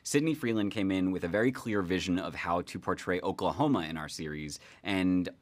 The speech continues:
our whole present-day storyline takes place in Oklahoma over a very short period of time. And that was something else that Sydney really wanted to do. So we have flashbacks to New York and flashbacks to other places and times, and she wanted to make sure whenever we were in the present-day bulk of our story in Oklahoma,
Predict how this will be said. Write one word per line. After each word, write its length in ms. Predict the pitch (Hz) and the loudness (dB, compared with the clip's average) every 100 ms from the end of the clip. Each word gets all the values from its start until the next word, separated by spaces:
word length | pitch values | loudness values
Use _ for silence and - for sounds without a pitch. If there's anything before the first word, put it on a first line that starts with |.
| _ | _
our 120 | 98 | 2
whole 140 | 151 202 | 4 4
present-day 400 | 180 165 147 117 | 4 2 2 0
storyline 800 | - 123 143 131 101 95 92 87 | 0 2 4 4 2 2 2 0
takes 220 | 104 - | -2 -4
place 360 | - 139 120 - | 0 2 2 -4
in 220 | 110 113 | 0 2
Oklahoma 680 | 110 107 98 95 127 131 104 | 2 0 -2 0 4 4 4
over 300 | 92 101 98 | 2 0 2
a 40 | 92 | 2
very 200 | 92 95 | 2 2
short 240 | - 95 | 0 -2
period 280 | - 87 80 | -2 -4 -4
of 80 | - | -4
time. 340 | 127 101 71 - - - | -4 -4 -8 -16 -16 0
And 100 | 104 | 2
that 100 | 110 | 2
was 80 | |
something 200 | 120 117 | 0 0
else 140 | 127 131 | 0 -2
that 120 | 110 | -4
Sydney 380 | - 104 101 98 | -4 -2 0 0
really 260 | 95 92 92 | 0 0 0
wanted 320 | 87 90 85 | -2 -2 -4
to 60 | 87 | -8
do. 320 | 87 143 113 | 0 2 2
So 100 | 107 | 0
we 80 | 123 | 0
have 100 | - | 0
flashbacks 600 | - 160 151 123 107 - | 2 2 4 2 0 -2
to 100 | 107 | 0
New 140 | 92 | 0
York 320 | 85 76 69 - - - | 0 -2 -6 -16 -12 -4
and 400 | 95 92 90 90 | 0 2 0 -2
flashbacks 420 | 135 127 135 120 | 0 2 2 0
to 140 | 117 - | 0 0
other 440 | 104 98 98 90 - | 2 4 4 0 -4
places 420 | 104 98 110 95 | 0 0 0 0
and 120 | 92 | 0
times, 420 | - 165 139 110 | 2 2 4 0
and 120 | 110 | -2
she 100 | 110 | -4
wanted 220 | 117 127 139 | 0 0 2
to 60 | |
make 140 | 123 113 | 0 0
sure 140 | 120 | 0
whenever 380 | 101 98 107 120 | 0 0 0 -2
we 120 | 110 | -2
were 160 | 104 90 | 0 0
in 160 | 98 | 0
the 80 | 95 | -2
present-day 580 | 95 104 98 107 104 98 | -2 -4 -2 -2 -2 -2
bulk 240 | 92 87 | -2 -4
of 60 | 95 | -4
our 100 | 90 | -4
story 300 | - 139 117 | 0 0 0
in 100 | 107 | -2
Oklahoma, 560 | 92 98 104 110 90 | -4 -4 -2 -2 -2